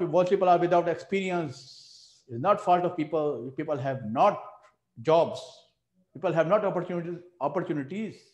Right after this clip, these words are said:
So how people can get experience? So that's the major, major, major hurdle.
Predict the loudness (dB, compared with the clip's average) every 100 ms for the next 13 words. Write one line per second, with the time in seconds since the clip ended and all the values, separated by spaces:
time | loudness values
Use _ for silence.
0 | _ _ _ -14 -10 -2 -2 0 -4 -6
1 | -6 -4 -6 -6 -12 -16 _ 0 0 0
2 | -6 -8 -8 -8 -10 -14 -20 -20 -20 _
3 | _ -20 -12 -6 -4 -4 -4 -4 -4 -4
4 | -4 -4 -6 -6 -4 -2 -2 -2 0 0